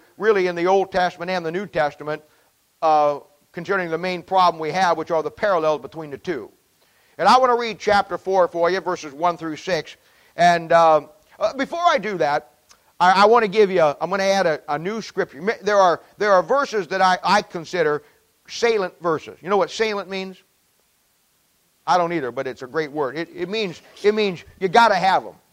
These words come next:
It means very important. It means, it means don't forget this. There are verses in the Bible that I call salient.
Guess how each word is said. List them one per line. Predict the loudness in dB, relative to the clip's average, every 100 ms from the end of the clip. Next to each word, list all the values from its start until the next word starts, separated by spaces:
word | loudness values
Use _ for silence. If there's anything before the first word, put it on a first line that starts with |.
| _
It | -4
means | -2 -4 -4 -10 _ -2
very | 4 6 6
important. | 2 -2 -2 -2 _ _ _ _ _ _ _
It | -4 -2
means, | -4 -6 -10 -20 _ -8
it | -6
means | -4 -6 -8 _ _ _ _ _ _ _ _ _ _ _ -20 2
don't | 4 4 -2
forget | 0 0 0
this. | -2 -2 -4 -20 _ _ _ _ _ _
There | 4 6
are | 6
verses | 2 -2 -2 -6
in | -4
the |
Bible | 2 2 2 2
that | 0
I | 2 0
call | 2 2 2
salient. | -2 -4 -4 -6